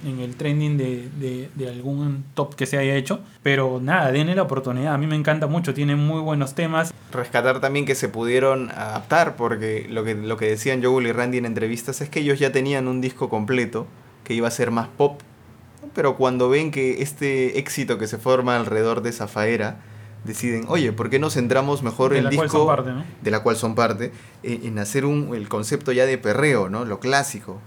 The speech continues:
Speaker 2: ¿no? Y
Speaker 1: Ujú.
Speaker 2: ahí es donde cambian esto, que no es la primera vez que vamos a hablar de gente que descarta un disco para hacer otro, así como Mau y Ricky, pero
Speaker 1: Ujú.
Speaker 2: esperemos que ese reggae pop que Jowell y Randy querían hacer,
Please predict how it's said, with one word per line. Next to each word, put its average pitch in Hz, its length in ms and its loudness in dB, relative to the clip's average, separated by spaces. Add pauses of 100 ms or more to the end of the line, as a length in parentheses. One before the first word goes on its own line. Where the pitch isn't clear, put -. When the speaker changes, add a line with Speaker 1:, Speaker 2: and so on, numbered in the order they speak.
(120)
Speaker 2:
¿no? 139 120 -6
Y - 60 -8
Speaker 1:
Ujú. 123 80 2
Speaker 2:
ahí 120 120 0
es 123 100 -2
donde 127 300 -2
cambian 135 460 2
esto, 131 640 -2
que 113 180 -10 (220)
no 151 120 -4
es 165 60 0
la 165 100 0
primera 151 360 -2
vez 151 100 0
que 147 140 -2
vamos 139 200 0
a 131 40 4
hablar 135 200 2
de 131 60 -2
gente 143 280 -4
que 117 100 -4
descarta 139 380 -2
un 143 120 -2
disco 143 260 0
para 110 140 0
hacer 143 220 0
otro, 143 220 0
así 120 120 -6
como 113 240 -8
Mau 123 220 -2
y - 20 -2
Ricky, 127 240 -6
pero 127 200 -6
Speaker 1:
Ujú. 139 100 -8
Speaker 2:
esperemos 143 320 0
que 110 260 -4 (560)
ese 147 220 0
reggae 123 260 4
pop 160 300 4
que 120 200 -2
Jowell 131 260 0
y 127 40 0
Randy 135 300 0
querían 123 280 0
hacer, 139 380 -4